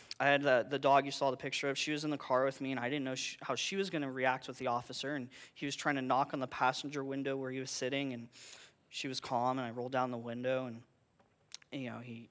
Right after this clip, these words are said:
I, I knew what I did, and he, he goes, "Do you know how fast you're going?" I go, "Yeah, I, it's going pretty fast," and I go, "I was just trying to follow my parents up in front of me," and he goes, "Okay, okay," and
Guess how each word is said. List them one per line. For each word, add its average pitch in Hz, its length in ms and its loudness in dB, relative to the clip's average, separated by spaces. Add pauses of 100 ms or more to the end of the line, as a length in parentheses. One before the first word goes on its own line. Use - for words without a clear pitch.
(160)
I, - 140 -10 (340)
I 147 100 -4
knew 131 120 -4
what 120 100 0
I 117 80 0
did, 117 320 -4
and 117 160 -12 (960)
he, - 300 -18
he 139 380 -18
goes, 123 280 -2
"Do 139 80 -2
you 143 40 4
know 131 60 6
how 123 60 4
fast 165 340 0
you're 131 100 -4
going?" 143 180 2
I 151 100 2
go, 151 140 4
"Yeah, 190 240 6
I, 180 180 4 (260)
it's - 140 -10
going 156 220 4
pretty 147 140 -4
fast," 123 520 2
and 117 180 -10 (1000)
I - 40 -12
go, 127 100 0
"I 127 40 6
was 131 80 0
just - 260 -8
trying 143 220 -2
to 139 60 -2
follow 139 240 2
my 131 120 2
parents 147 380 -2
up 147 140 2
in - 60 -6
front 185 220 4
of 180 60 2
me," 180 200 0 (800)
and 127 460 0
he 135 120 -14
goes, 131 140 -10
"Okay, 139 260 -2
okay," 117 200 -10 (300)
and 127 340 -8